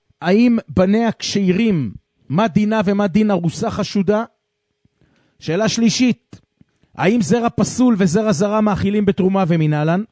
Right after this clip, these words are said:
שאלה רביעית, מהו כוזה ומהו כדה ומהו הנמשל? מהיכן לומדים שהערל אסור בתרומה? אדם שלא מלו עבדיו ושפחותיו, האם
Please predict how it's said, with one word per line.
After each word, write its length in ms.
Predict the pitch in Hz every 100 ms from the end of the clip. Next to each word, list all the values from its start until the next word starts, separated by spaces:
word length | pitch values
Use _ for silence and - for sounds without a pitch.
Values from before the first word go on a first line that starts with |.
| _ _ _ _ _ _
שאלה 300 | - 143 180
רביעית, 720 | 208 190 220 262 - _ - - _ _ _ _ _
מהו 360 | 92 180 247 -
כוזה 360 | 262 254 180 233
ומהו 380 | 214 226 226 -
כדה 300 | 233 226 208
ומהו 360 | 190 208 214 196
הנמשל? 580 | 180 165 - 185 208 - _ _ _ _ _ _ _ _ _
מהיכן 320 | 143 170 220
לומדים 300 | 269 247 262
שהערל 500 | 226 226 208 202 233
אסור 320 | 170 185 226 208
בתרומה? 500 | 196 180 175 170 202 - _ _ _ _ _ _ _
אדם 320 | 147 220 254
שלא 320 | - 233 240
מלו 420 | 226 220 247 240 214
עבדיו 340 | 180 180 226
ושפחותיו, 640 | 208 - - - - 226 190
האם 260 | 190 220